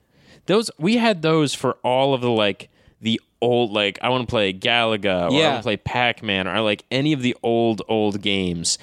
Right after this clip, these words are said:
Speaker 1: You could have one cabinet that had, like, fifty old Atari games on it.
Speaker 2: Yeah, so it was
Speaker 1: People would play that.
Speaker 2: I would see this game sometimes. I saw Windjammers. I would see N H L Center Ice. The arcade system I saw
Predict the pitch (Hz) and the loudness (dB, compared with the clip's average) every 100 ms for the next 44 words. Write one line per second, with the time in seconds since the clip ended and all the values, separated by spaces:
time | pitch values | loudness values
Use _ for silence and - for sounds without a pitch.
0 | - - 113 104 110 104 110 98 98 110 | -14 -2 -2 0 -2 0 -2 -4 -6 -2
1 | 117 127 135 - 113 107 95 92 101 95 | -2 -2 -4 -4 -2 -2 -4 -4 -4 -2
2 | 90 - _ - 120 - 123 - 104 95 | -4 -6 _ -4 -4 -2 -2 0 -2 -4
3 | - 104 95 98 90 87 85 87 85 80 | -6 -2 0 -2 -2 -4 -2 -4 -4 -4
4 | - 131 - 135 135 135 104 98 - 95 | -4 -2 0 -2 0 -2 -2 -4 -4 -4
5 | 82 87 82 143 151 - 151 147 160 185 | -2 -2 0 0 0 0 0 0 0 0
6 | 180 180 165 165 147 139 127 135 123 131 | 0 0 -2 0 2 0 0 -2 0 0
7 | 123 131 143 135 139 135 131 127 117 123 | 0 0 0 0 2 0 2 0 0 -2
8 | - 117 113 - 113 117 117 120 - 117 | -2 0 0 0 -2 0 -2 -2 -2 -2
9 | 110 120 117 117 - 113 117 113 - 127 | 0 0 0 -2 -6 -4 -2 0 -2 -4
10 | - 147 - 135 - 131 117 131 - 139 | -2 -2 -2 -2 0 -2 -2 -2 2 0